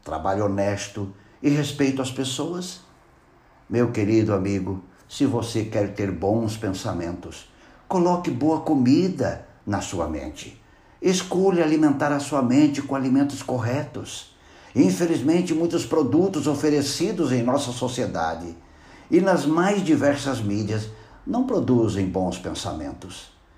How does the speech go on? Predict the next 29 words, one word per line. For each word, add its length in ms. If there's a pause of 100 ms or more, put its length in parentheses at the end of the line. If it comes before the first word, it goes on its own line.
(320)
Para 180
que 200
você 580
e 260
eu, 160
para 220
que 140
nós 240
todos 560 (180)
tenhamos 420
bons 500
pensamentos, 840 (480)
precisamos 540
gastar 500
horas 680 (480)
e 80
horas 720 (260)
ouvindo 680
Deus 640 (240)
e 60
o 80
que 120
Ele 100
revelou 440
em 80
Sua 240
palavra. 680 (400)
Mas, 340
infelizmente, 960